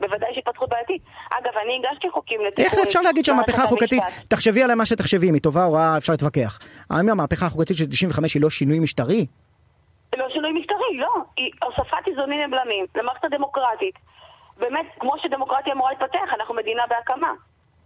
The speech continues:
Speaker 2: מה
Speaker 1: לא
Speaker 2: ההבדל בין
Speaker 1: אמורים
Speaker 2: משטר
Speaker 1: להעסיק
Speaker 2: פרלמנטרי למשטר חוקתי? זה ממש
Speaker 1: אבל
Speaker 2: חלק,
Speaker 1: תראה, ישי,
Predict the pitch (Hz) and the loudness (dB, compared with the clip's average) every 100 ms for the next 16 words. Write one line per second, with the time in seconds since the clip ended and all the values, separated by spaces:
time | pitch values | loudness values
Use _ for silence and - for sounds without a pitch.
0 | - 151 185 269 208 190 170 277 247 233 | -6 0 2 2 2 2 2 2 0 2
1 | 208 160 165 156 151 143 147 151 156 127 | 0 2 2 2 0 0 0 0 -2 -2
2 | 147 127 151 - 139 - 98 - _ _ | -4 -4 -6 -4 -6 -6 -10 -12 _ _
3 | _ - 135 135 165 208 196 220 240 240 | _ -8 -4 0 0 0 0 0 -2 -2